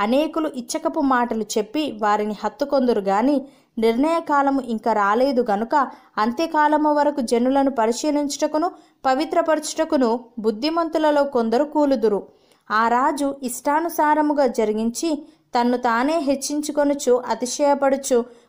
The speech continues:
ప్రతి దేవత మీదను, దేవాది దేవుని మీదను గర్వముగా మాటలాడుచు, ఉగ్రత సమాప్తి అగు వరకు వృద్ధి పొందును. అంతటా నిర్ణయించినది జరుగును. అతడు అందరికంటే ఎక్కువగా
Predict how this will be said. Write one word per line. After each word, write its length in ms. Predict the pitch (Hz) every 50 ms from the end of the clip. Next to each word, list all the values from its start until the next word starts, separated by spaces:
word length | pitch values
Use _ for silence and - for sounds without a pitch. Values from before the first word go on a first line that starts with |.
| _ -
ప్రతి 280 | 240 247 240 262 285 254
దేవత 380 | 214 220 208 226 254 277 294
మీదను, 580 | 311 294 302 302 302 285 302 294 277 240 226 233 - - - _ _ -
దేవాది 580 | 190 220 226 247 277 302 330 330 339 330 330 269
దేవుని 460 | 214 233 233 240 262 285 311 320 320
మీదను 480 | 302 302 302 302 294 294 285 262 240 - 214
గర్వముగా 520 | 208 208 220 254 277 277 285 277 294 285
మాటలాడుచు, 920 | 269 247 220 202 202 202 220 220 226 226 226 220 220 - - 311 320 294 302 - - _ _ - 220
ఉగ్రత 380 | 220 214 214 269 302 330 320 320
సమాప్తి 640 | 320 - 254 233 226 240 269 285 294 - - 311 294
అగు 180 | 277 254 277
వరకు 360 | 277 277 269 269 277 233 247
వృద్ధి 340 | 277 269 254 240 208 202 254
పొందును. 480 | 247 254 262 247 233 226 214 196 175 - - _ _ _ _ _ -
అంతటా 540 | - 262 277 277 339 320 330 285 247 233 247 240 - -
నిర్ణయించినది 840 | 233 226 226 233 254 277 302 302 294 294 - 285 269 254 240 294 302
జరుగును. 520 | 277 302 277 262 254 240 233 208 180 - - _ _ _ _ _ _ -
అతడు 460 | 226 254 254 285 311 285 262 254 254 247 - -
అందరికంటే 800 | 214 233 262 262 320 330 320 320 330 320 311 302 330 311 285
ఎక్కువగా 680 | 240 220 226 - 269 302 311 302 285 247 233 214 208